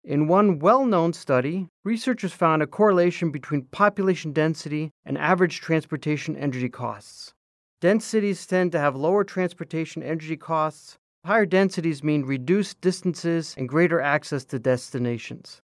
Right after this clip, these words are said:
There's evidence that smart planning can encourage better decision-making in terms of environmental impacts. Higher residential employment densities and mixed land uses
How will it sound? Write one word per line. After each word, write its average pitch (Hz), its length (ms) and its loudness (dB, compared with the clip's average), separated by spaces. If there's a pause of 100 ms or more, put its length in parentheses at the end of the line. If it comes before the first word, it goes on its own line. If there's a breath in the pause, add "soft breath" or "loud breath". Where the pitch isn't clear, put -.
(440)
There's 131 180 -6
evidence 208 460 4
that 139 120 0
smart 190 320 2
planning 196 440 4
can 147 160 0
encourage 139 360 -2
better 196 260 4
decision-making 147 840 -2
in 127 60 -10
terms 139 280 -6
of 131 140 -8
environmental 123 520 -2
impacts. 123 580 -12 (800)
Higher 175 260 4
residential 175 580 2
employment 214 460 0
densities 214 580 0
and 131 180 -2
mixed 165 300 -6
land 196 300 4
uses 170 480 -4